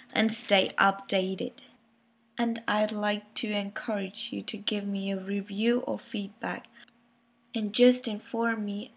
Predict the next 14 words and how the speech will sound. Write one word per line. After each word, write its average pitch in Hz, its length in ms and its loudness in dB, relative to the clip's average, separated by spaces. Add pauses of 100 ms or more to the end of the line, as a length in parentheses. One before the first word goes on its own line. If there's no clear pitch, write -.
if 214 260 -4
you 214 80 -2
know 214 380 4
an 202 200 -2
inspiring 208 880 0
travel 202 480 -2
rebel 185 520 -2 (260)
which - 300 -2
could 226 320 0
be 214 100 0
presented 202 680 -2
in 190 160 -6
this 196 200 -2
podcast. - 840 -8